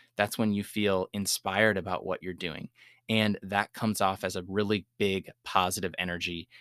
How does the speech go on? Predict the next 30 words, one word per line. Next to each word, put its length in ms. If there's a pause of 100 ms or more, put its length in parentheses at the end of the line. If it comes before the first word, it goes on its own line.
(160)
and 100
it 80
helps 480
other 240
people 480 (160)
do 360 (160)
the 120
exact 540 (260)
same. 340 (440)
So, 340 (280)
you 100
know, 180 (320)
I, 220
I'm 160
kind 180
of 140
curious, 640
as 240
you 160
are 100
listening 600
to 260
this 240
poem, 480 (300)
what 360
other 400
takeaways 680 (140)
come 440 (100)
to 120
mind 460